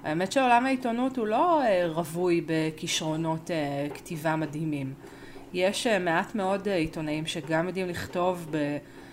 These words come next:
ברמה כזאת שעורך לא רוצה להתאבד כשהוא מקבל טקסט שלהם, ויש לי, אני מכירה כתבים כאלה.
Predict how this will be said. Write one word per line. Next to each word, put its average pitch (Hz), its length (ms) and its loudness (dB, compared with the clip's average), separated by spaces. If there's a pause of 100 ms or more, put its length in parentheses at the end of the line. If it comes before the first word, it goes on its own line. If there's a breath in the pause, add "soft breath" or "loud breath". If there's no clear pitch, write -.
(300 loud breath)
ברמה 165 360 4
כזאת 175 360 -2
שעורך 170 560 0
לא 165 100 2
רוצה 170 280 0
להתאבד 156 500 0 (100)
כשהוא 170 200 -4
מקבל 151 320 -4
טקסט 143 320 -6
שלהם, 143 420 -4
ויש 151 340 -4
לי, 156 480 0
אני 147 140 -4 (180)
מכירה 165 580 4
כתבים 151 460 -6
כאלה. 143 440 -2